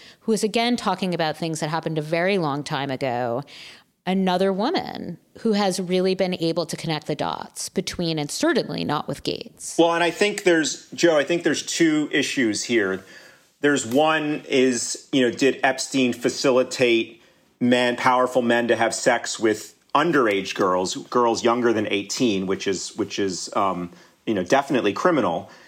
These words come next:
Speaker 2: And then there's the second issue, which Vanessa highlighted, which is did Epstein, you know, fill,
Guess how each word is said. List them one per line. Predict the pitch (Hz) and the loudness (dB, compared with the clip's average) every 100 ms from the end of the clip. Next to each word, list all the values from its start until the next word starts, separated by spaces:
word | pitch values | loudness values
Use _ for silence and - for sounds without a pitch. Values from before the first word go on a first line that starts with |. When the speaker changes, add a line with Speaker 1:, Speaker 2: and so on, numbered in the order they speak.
| - - - | -20 -8 0
Speaker 2:
And | 139 | 2
then | 156 | 4
there's | 156 151 | 4 4
the | 156 | 0
second | - 196 185 190 139 | 2 2 2 0 2
issue, | 123 - 127 117 | 2 2 4 4
which | 117 | 2
Vanessa | 117 117 127 - 127 110 104 | 2 2 2 2 2 2 0
highlighted, | - 120 110 101 98 110 | 0 0 2 0 0 2
which | 113 - | 0 2
is | 117 | 0
did | - 127 143 | 2 0 2
Epstein, | 139 - 147 139 135 131 - - - _ _ | -2 -2 0 2 2 0 -4 -20 -20 _ _
you | 151 139 | 0 2
know, | 123 | 2
fill, | 117 - 147 143 | 0 2 4 4